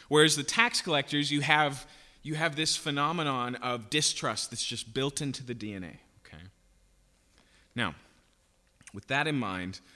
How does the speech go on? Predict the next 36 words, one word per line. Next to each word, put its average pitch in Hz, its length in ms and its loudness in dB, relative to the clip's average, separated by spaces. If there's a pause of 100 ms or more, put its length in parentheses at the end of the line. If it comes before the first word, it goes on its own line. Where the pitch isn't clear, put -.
(220)
let's 147 340 2
read 143 440 -2
the 117 120 -8
passage 113 560 -6
and 101 120 -14
try 170 380 -8
with 165 240 -8
me 120 180 -6
to 113 140 -12
read 127 260 -4
it 127 80 -4
with 107 140 -10
fresh - 340 -6
eyes 82 300 -6
if 90 100 -16
you're 107 80 -12
familiar 113 460 -6
with 95 220 -8
it. 90 120 -10 (300)
Recognize 156 880 2
the 139 120 -4
conclusion 127 880 -8 (600)
as 185 260 6
a 175 60 -2
conclusion 120 920 -6 (380)
and 127 160 -4
feel 170 240 2
the 160 80 2
weight 135 500 0
of 117 140 -6
Jesus' 117 560 -2
words 95 400 -6
with 101 140 -10
the 107 100 -4
original 101 400 -6
audience. 82 600 -10